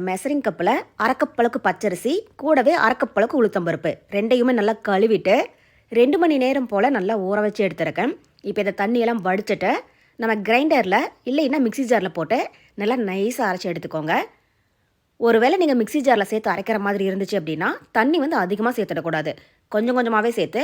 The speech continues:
நல்லா கெட்டியா அரைச்சு எடுத்துக்கோங்க. இப்ப இதை நம்ம அரைச்சிட்டு வந்துடலாம். பாருங்க, இப்ப மாவை நல்லா நைஸா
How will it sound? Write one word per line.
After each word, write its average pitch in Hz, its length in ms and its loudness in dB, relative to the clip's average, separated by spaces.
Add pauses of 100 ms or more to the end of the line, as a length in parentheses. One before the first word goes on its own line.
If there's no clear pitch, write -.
நல்லா 196 240 -2
கெட்டியா 190 360 -4
அரைச்சு 165 200 -8
எடுத்துக்கோங்க. 156 400 -6 (800)
இப்ப 180 140 -10
இதை 175 120 -6
நம்ம 160 140 -6
அரைச்சிட்டு 165 320 -8
வந்துடலாம். 156 500 -8 (2000)
பாருங்க, 190 300 -4
இப்ப 214 180 -6
மாவை 254 260 2
நல்லா 233 240 0
நைஸா 233 300 0